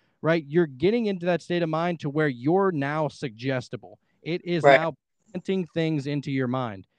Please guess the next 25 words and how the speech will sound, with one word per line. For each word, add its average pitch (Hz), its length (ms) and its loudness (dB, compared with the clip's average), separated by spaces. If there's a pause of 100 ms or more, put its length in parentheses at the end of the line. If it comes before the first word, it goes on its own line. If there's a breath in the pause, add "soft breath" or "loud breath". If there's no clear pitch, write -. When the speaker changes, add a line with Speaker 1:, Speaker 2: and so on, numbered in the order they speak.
(280)
Speaker 1:
I 226 140 2
don't 277 160 4
wanna 170 220 0
do 135 200 -2
that. - 220 -8
I 165 120 -4
don't 226 140 -2
wanna 135 140 -4
plant 151 340 -8
anything 151 420 -2
into 113 120 -6
your 107 120 -6
mind. 104 320 -10
I 143 120 0
want 170 320 0
you 170 140 -4
to 147 100 0
experience, 175 720 -4
if, 143 180 -6 (120)
experience 208 640 -4
this 202 320 0
on 156 140 -2
a 131 80 -4
subconscious 180 800 -2
level 160 320 -2